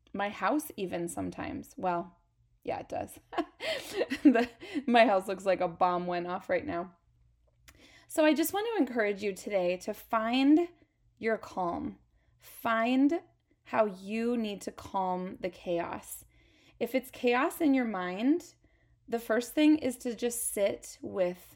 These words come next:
your mind. Just sit with your thoughts. This is why I'm such a fan of just journaling.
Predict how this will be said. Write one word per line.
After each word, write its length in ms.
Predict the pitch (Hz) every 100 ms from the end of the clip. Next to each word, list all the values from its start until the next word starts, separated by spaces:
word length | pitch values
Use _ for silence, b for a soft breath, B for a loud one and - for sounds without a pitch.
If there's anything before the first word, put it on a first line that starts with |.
| -
your 160 | 202 202
mind. 500 | 202 226 220 - -
Just 280 | - 180 -
sit 220 | - 214
with 200 | - 247
your 120 | 269 262
thoughts. 640 | - 190 185 - - - b b b b b b -
This 260 | 220 226
is 180 | 262 240
why 320 | 226 214 202 -
I'm 280 | 196 185
such 600 | 180 - - 262 240 233 -
a 100 | 247
fan 720 | 233 - 208 196 190 190 208 - -
of 340 | 185 180 185
just 420 | - 190 180 - - _ _
journaling. 800 | 185 185 180 220 240 240 233 233